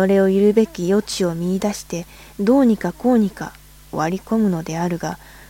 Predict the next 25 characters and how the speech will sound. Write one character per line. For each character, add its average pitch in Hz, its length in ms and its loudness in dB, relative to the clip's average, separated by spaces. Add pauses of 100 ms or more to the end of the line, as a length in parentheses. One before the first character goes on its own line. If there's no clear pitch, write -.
(180)
運 294 260 0
悪 208 240 2
く 180 160 -6
子 190 160 -6
供 240 240 0
の 240 100 0
一 254 240 0
人 233 80 4
が 190 160 0
目 202 160 0
を 226 60 2
覚 175 180 -6
ま 196 140 0
す 202 120 -6
が 170 120 -2
最 185 300 -2
後、 160 160 -8 (520)
大 175 300 -10
変 208 360 -4
な 214 140 -2
こ - 160 -10
と 226 180 -2
に 190 160 0
な 170 160 -8
る。 214 120 -14